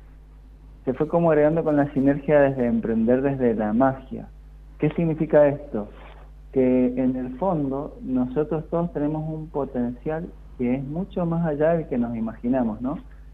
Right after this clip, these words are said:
Como el Maestro Jesús decía, "Cosas más grandes harán", eh,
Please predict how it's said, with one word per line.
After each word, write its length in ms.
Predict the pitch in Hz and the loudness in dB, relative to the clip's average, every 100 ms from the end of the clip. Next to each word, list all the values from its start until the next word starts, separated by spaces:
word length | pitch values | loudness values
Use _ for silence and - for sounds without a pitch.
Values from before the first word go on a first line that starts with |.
| - | -12
Como 220 | - 123 123 | -2 2 4
el 60 | |
Maestro 340 | 123 131 131 135 | 4 2 -2 -6
Jesús 280 | 135 147 | -6 -4
decía, 460 | 143 139 165 147 120 | -4 -4 0 2 2
"Cosas 300 | 131 131 139 | -2 -4 -2
más 120 | 139 | -2
grandes 340 | 135 135 135 139 | -2 -2 -4 -4
harán", 380 | 117 139 185 - - - - - - - | -2 -2 -4 -10 -18 -20 -20 -20 -20 -6
eh, 520 | 120 113 110 107 104 | -4 -2 -2 -4 -6